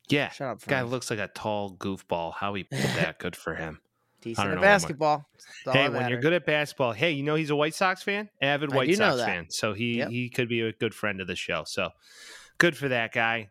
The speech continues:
Speaker 1: Jalen Rose axed. Yeah, Kendrick Perkins still saying, eh.
Speaker 2: How?
Speaker 1: I don't know.
Speaker 2: Like,
Speaker 1: It doesn't
Speaker 2: he's
Speaker 1: make a
Speaker 2: gotta
Speaker 1: ton of
Speaker 2: have
Speaker 1: s-
Speaker 2: some, like, deep down secret that he's holding, you know?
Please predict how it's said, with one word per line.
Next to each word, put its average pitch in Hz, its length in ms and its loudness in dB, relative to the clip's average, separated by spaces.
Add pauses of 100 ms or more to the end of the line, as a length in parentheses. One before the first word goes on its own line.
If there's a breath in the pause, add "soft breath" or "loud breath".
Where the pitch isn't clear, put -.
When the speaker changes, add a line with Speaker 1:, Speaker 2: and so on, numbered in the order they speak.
Speaker 1:
Jalen 147 360 2
Rose 123 440 0 (380)
axed. 123 480 2 (360 soft breath)
Yeah, 147 140 6
Kendrick 214 460 0
Perkins 151 460 0
still 127 200 0
saying, 110 460 -2 (360)
eh. 143 160 2
Speaker 2:
How? 208 260 4 (1400)
Speaker 1:
I 113 80 -2
don't 110 120 -4
know. 87 180 -6 (180)
Speaker 2:
Like, 180 120 0
Speaker 1:
It 120 60 -4
doesn't 170 100 2
Speaker 2:
he's 185 100 0
Speaker 1:
make 156 40 -2
a - 20 6
Speaker 2:
gotta 220 200 10
Speaker 1:
ton 180 80 4
of 170 60 4
Speaker 2:
have 175 140 6
Speaker 1:
s- 160 100 -4
Speaker 2:
some, 151 160 0
like, 135 260 0
deep 143 220 -4
down 120 260 -4
secret 113 420 -8
that 107 140 -10
he's 104 100 -12
holding, 101 420 -10 (220)
you 107 80 -10
know? 107 240 -8